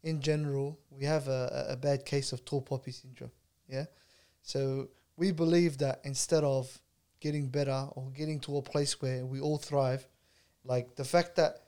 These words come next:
your flower has grown higher than mine, it means that I'm never gonna be able to reach those heights. So I have to cut you down to make myself feel better about where I am. And I think that's, that's something that's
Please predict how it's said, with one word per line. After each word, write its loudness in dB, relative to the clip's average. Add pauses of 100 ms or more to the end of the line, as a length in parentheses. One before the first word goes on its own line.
(320)
your 4
flower 6
has 2
grown 4
higher 4
than 0
mine, 2
it -4
means 0
that -4 (580)
I'm 2
never 4
gonna 4
be 4
able 4
to 4
reach 2
those 0
heights. -4
So 0
I 2
have 2
to 0
cut 2
you 4
down 6
to -4
make 0
myself 0
feel -6
better -2
about -4
where 0
I 0
am. -6 (540)
And -2
I 4
think -2
that's, 6 (840)
that's 4
something 8
that's 0